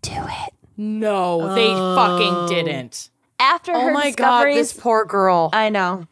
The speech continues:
Speaker 2: Oh
Speaker 1: After
Speaker 2: my
Speaker 1: her
Speaker 2: God.
Speaker 1: discoveries about her past, they even began planning to have a priest conduct an exorcism on her.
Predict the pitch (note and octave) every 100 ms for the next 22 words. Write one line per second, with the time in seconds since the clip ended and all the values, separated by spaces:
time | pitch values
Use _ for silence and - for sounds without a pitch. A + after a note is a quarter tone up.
0 | _ _ G#3+ A3 G#3+ F#3+ F3+ D#4+ D#4 E3
1 | D#3+ D3+ A#3+ A#3+ B3+ B3+ B3 A#3 A3+ A3
2 | G#3+ A3+ G#3+ G#3+ - G#3+ - A3+ B3 B3+
3 | A#3+ A#3 G#3+ G#3+ - A#3 A#3 D4 D4+ A3
4 | G3 G3+ F#3 A3 A3+ G3 G3 A3+ - -
5 | - C#4+ A#3+ G#3 - - _ _ _ A#3
6 | A3+ G#3+ G#3+ G#3+ G#3+ A#3+ - A#3 - A3
7 | G#3+ G3+ G3 G3 F#3+ G#3 G#3 F#3+ F#3+ G3